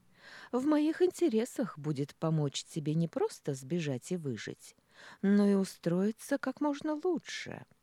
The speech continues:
напомнила о себе зеркало почти через минуту молчания. «С чего бы?» я хмыкнула. «В смысле, да, я тебе нужна, здоровая и богатая.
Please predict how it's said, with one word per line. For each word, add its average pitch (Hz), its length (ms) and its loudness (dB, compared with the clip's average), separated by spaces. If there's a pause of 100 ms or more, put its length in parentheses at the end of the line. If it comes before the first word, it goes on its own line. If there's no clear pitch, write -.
(760)
напомнила 113 720 -2
о 123 60 -10
себе 104 300 -10
зеркало 294 520 -2
почти - 580 -6
через 165 320 -4
минуту 110 380 -4
молчания. 78 720 -10 (1400)
«С - 300 -18
чего 254 520 2
бы?» 113 300 2 (360)
я 131 220 -6
хмыкнула. 76 680 -8 (540)
«В - 80 -16
смысле, 254 600 0
да, 254 300 4
я 147 200 0
тебе 170 260 0
нужна, 208 480 2
здоровая 139 720 0
и 135 180 -6
богатая. 139 680 -2